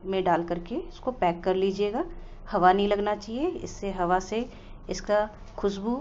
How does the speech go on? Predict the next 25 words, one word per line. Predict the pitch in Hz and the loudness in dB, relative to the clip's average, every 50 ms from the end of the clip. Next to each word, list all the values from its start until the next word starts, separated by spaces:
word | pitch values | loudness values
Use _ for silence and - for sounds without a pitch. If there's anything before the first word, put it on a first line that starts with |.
| - - - | -2 2 2
और | - 320 | 2 2
flavor | 320 - - 208 180 160 156 147 | 2 -2 2 2 2 4 4 0
बिल्कुल | 143 175 196 214 220 - 269 277 262 | 0 0 -4 -4 -4 -4 -4 -4 -2
ही | 247 269 302 349 339 - - | 0 2 2 2 2 2 0
बदल | 190 185 185 190 190 | 0 2 4 4 4
जाएगा, | 185 202 196 196 196 220 262 311 | 6 6 4 4 2 0 -2 -6
फिर | - - 311 311 302 | -4 -2 0 0 2
वो | 294 - | 0 -2
अच्छा | - 175 - - - 214 | -4 -6 -8 -4 -2 0
नहीं | 196 196 180 | 2 2 2
लगेगा | 170 170 165 165 160 160 151 | 2 0 0 0 -2 -2 -2
आपको | 143 - - - - - | -4 -6 -10 -14 -10 -4
खाने | - 165 160 160 | -4 -2 -2 -2
में। | 156 170 170 - - - - - - - - - | -4 -4 -8 -8 -12 -14 -16 -16 -16 -16 -8 0
तो | - 185 | 2 4
इसको | 190 185 185 208 208 | 4 2 2 -2 0
जब | 190 185 196 190 | 2 2 0 2
ज़रूरत | 185 202 208 196 208 208 208 - | 2 2 2 2 0 -2 0 0
हो, | 277 339 349 - - - - - | -2 -2 -2 -4 -14 -14 -10 -4
आप | - 165 170 170 170 | 2 4 4 4 6
बस | 170 214 269 - - - - - - - | 4 0 0 0 -8 -14 -16 -18 -14 -8
इसको | - 180 - - - 196 196 214 208 - - - | -6 -6 -6 -2 0 0 0 0 -2 -6 -6 -4
हल्का-हल्का | 214 196 208 220 220 208 202 214 214 | -4 -2 -2 -2 -4 -4 -2 -2 -2
सा | 208 - 214 | 0 0 -2
लेके | 208 208 208 202 - 240 | -2 -2 -4 -4 -4 -6